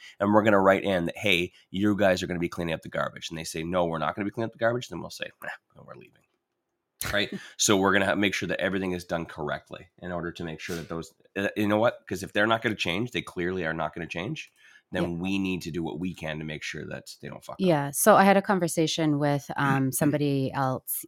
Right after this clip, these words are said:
Speaker 2: uh, yesterday who messaged me. She knew who we were talking about, and, um, and she's used them several times. And she said she's been having the exact same issues. And
Speaker 1: Oh, really?
Speaker 2: actually that they did have some back ordered cabinets. So they are,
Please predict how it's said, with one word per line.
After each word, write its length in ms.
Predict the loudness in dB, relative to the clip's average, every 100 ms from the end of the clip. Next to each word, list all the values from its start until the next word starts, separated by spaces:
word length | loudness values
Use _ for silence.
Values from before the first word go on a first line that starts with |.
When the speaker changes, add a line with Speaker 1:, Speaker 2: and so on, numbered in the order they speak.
| -2
Speaker 2:
uh, 100 | -2
yesterday 440 | 0 -2 -4 -4 0
who 80 |
messaged 420 | 0 0 -2 -6 -2
me. 260 | -2 -2 -4
She 180 | -2 0
knew 160 | 0
who 140 | 0 0
we 100 | 0
were 120 | -2
talking 320 | -2 -6 -6
about, 320 | -6 -4 -4 -6
and, 440 | -8 -6 -8 -10 -6
um, 360 | -4 -4 -8 -12 _ _
and 280 | -4 -2 -2 -6 _ _
she's 280 | -4 -2 2
used 280 | 2 2
them 260 | -4 -4 -6
several 260 | -6 -6 -8
times. 420 | -8 -8 -6 -8 -12 -16 -20 -6
And 140 | 0 2
she 80 | 2
said 260 | 2 0
she's 200 | 2 0
been 120 | 0
having 260 | -4 -2 -2
the 80 | -2
exact 320 | -4 -6 -8
same 120 | -10
issues. 440 | -8 -10 -10 -12 -12 _ _ _ _ 0
And 140 | 4
Speaker 1:
Oh, 40 | 6
really? 60 | 6
Speaker 2:
actually 400 | 6 4 6 6
that 320 | 6 2 2
they 140 | -2 0
did 240 | 0 -2
have 340 | -2 0 0
some 240 | -2 -2 -2
back 320 | -2 -4 -4
ordered 480 | -6 -4 -4 -6 -8
cabinets. 440 | -8 -8 -8 -6
So 100 | -4
they 120 | -2 0
are, 280 | 0 0